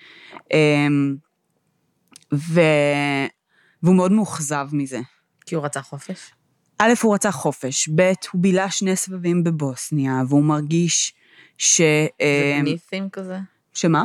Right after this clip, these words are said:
Speaker 2: שזה beneath him
Speaker 1: כן,
Speaker 2: כזה?
Speaker 1: כן, שכאילו, הוא חזר לספרד והוא ציפה ליראת כבוד,
Speaker 2: כן.
Speaker 1: והוא ציפה ליחס מועדף, והוא ציפה שיתייחסו אליו, זאת אומרת, באיזשהו אופן שהוא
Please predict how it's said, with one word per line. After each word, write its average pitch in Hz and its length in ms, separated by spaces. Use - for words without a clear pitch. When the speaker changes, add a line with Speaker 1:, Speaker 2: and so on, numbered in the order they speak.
Speaker 2:
שזה 160 220
beneath 151 440
him 196 220
Speaker 1:
כן, 262 160
Speaker 2:
כזה? 196 160
Speaker 1:
כן, 190 240
שכאילו, 226 380
הוא 226 140
חזר 190 460
לספרד 208 560
והוא 196 160
ציפה 180 380
ליראת 175 520
כבוד, 147 720
Speaker 2:
כן. 151 200
Speaker 1:
והוא 165 140
ציפה 165 400
ליחס 160 540
מועדף, 135 680
והוא 151 100
ציפה 160 380
שיתייחסו 180 720
אליו, 180 240
זאת - 140
אומרת, 147 400
באיזשהו 180 720
אופן 185 440
שהוא 151 440